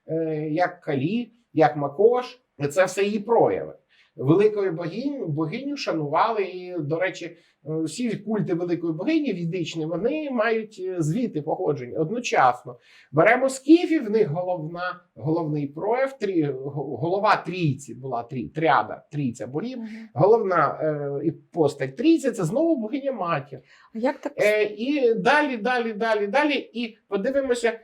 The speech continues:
Speaker 1: ем, на візерунки, на посуд, на соціальну поведінку, е,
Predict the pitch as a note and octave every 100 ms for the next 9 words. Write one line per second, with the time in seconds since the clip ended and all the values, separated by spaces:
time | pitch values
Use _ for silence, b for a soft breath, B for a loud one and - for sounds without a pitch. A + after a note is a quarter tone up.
0 | _ D3+ F3+ F3 D#3 _ - C3+ A#2 B2+
1 | E3+ G3+ G3 G#3 F3+ C#3+ A#2+ B2+ - -
2 | - E3 B2+ - - - b D3 G#3+ A3
3 | B3 B3 A#3 G#3 G3+ F#3+ E3 E3+ D#3+ D3
4 | C#3+ B2+ B2+ B2+ b b -